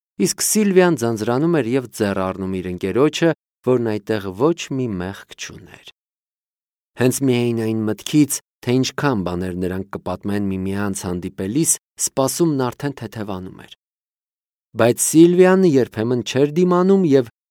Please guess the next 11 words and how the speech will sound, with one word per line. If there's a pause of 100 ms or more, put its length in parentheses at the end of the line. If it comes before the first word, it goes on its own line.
(100)
երբեք
Անետտան
իրեն
այնքան
երջանիկ
չէր
զգացել, (260)
որքան
մի
անգամ
երեկոյան։